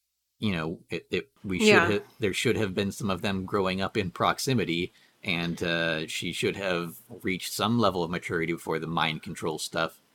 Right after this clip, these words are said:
Speaker 1: was introduced. But, um, you know, it's an, it's another clumsy thing about the whole mind control idea is that, like, are they still spies or are they just assassins?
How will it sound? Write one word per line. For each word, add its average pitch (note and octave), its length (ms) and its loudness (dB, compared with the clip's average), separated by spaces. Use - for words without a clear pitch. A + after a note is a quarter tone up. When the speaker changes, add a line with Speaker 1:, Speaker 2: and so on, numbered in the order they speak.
Speaker 1:
was G2+ 220 0
introduced. E2 800 -2
But, E2 280 2
um, E2 500 -2
you G#2+ 120 2
know, F2 100 2
it's E2+ 140 -2
an, G#2+ 120 4
it's G#2+ 160 -4
another F2 560 4
clumsy F2+ 400 0
thing F2+ 200 0
about F2 180 0
the F#2+ 80 -6
whole F#2+ 120 2
mind A#2+ 340 4
control E2+ 360 -2
idea D2+ 360 0
is F2+ 120 0
that, F#2 140 -4
like, F2 360 0
are F#2+ 160 8
they F#2 140 4
still E2+ 300 0
spies A#2+ 640 6
or F#2+ 120 2
are G2 200 4
they F2+ 180 4
just G2+ 380 2
assassins? G#2+ 680 0